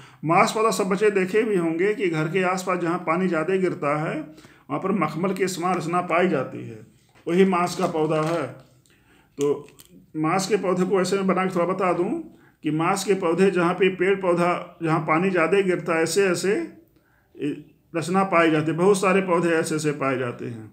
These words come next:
और फिर जब ऐसे बहुत सारा पौधा हो जाता है तो क्या बन जाता है? मखमल की तरह से हो जाता है। तो ये जो पौधे पाए गए, इसे कहते हैं बांस का पौधा, ठीक ना? ये सब है ऐसे। आगे है दूसरा जो संघ है, वो है Tracheophyta।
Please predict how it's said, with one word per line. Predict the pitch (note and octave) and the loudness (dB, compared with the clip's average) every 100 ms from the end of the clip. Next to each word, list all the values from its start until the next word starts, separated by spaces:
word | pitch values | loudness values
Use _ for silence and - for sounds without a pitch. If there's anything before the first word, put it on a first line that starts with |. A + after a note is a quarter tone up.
| _ _ _ _ _ _ _ _ B2 | _ _ _ _ _ _ _ _ -4
और | D3+ D#3 | -2 2
फिर | F#3 | 2
जब | F#3 F3 | 4 2
ऐसे | E3+ G#3 | 4 2
बहुत | F#3 F#3+ F#3+ | 4 2 2
सारा | F3+ F3 | 2 2
पौधा | F3 E3 D3 | 0 0 2
हो | C#3+ | 2
जाता | C#3+ C#3 C#3+ C#3+ | 0 -2 -2 -2
है | D3+ G3 | -2 -2
तो | F#3+ F3+ F#3 | -4 -4 -2
क्या | E3+ | -2
बन | F3+ F3 | 0 0
जाता | D3+ D#3 F3+ | 0 0 -2
है? | F#3 | -2
मखमल | D3+ D3+ E3+ | -2 -4 -4
की | D3 | -4
तरह | C#3 C#3 | -4 -4
से | C3+ C#3+ | -4 -6
हो | |
जाता | C3+ C3 B2+ C3 | -4 -6 -8 -12
है। | B2 | -12
तो | B2+ - - - - _ E3+ | -14 -20 -20 -20 -20 _ 0
ये | G3 | 4
जो | G#3 G3 | 4 2
पौधे | F#3 F3 F3 | 2 2 2
पाए | F3 D#3 D3 | 2 2 2
गए, | C#3+ F#3 | 2 0
इसे | D#3 F3 G3 | -2 -2 0
कहते | F3+ F3 | 0 0
हैं | F3+ | 0
बांस | D3 D3+ D#3 | 0 0 0
का | E3 C#3+ | -4 -6
पौधा, | B2 B2+ B2+ A2 - | -6 -6 -6 -8 -4
ठीक | G3 | -2
ना? | C#4 F4 - - | -2 -4 -10 -8
ये | D3 | -6
सब | D3 A2+ | -6 -8
है | A#2 B2 C3+ - _ D3 | -10 -14 -16 -20 _ -4
ऐसे। | D#3 B2+ - - _ _ _ _ _ _ _ - - _ _ _ - _ _ _ - | -4 -6 -12 -18 _ _ _ _ _ _ _ -20 -20 _ _ _ -20 _ _ _ 0
आगे | E3 F#3+ B3 A3+ | 4 4 6 6
है | F#3+ A3 D#4 - - _ _ - | 6 4 -4 -10 -20 _ _ -8
दूसरा | C#3+ E3+ G3 A3+ A#3 | 0 0 4 4 4
जो | F#3+ F3+ F3 - | 0 -2 -2 -8
संघ | - F3 F3 | -4 -2 0
है, | F#3+ | 2
वो | G#3+ | 4
है | A3+ - | 4 2
Tracheophyta। | F#3 F#3+ F#3 A3+ A3+ - C#3+ C3+ C3 | 2 2 2 4 4 4 0 0 -4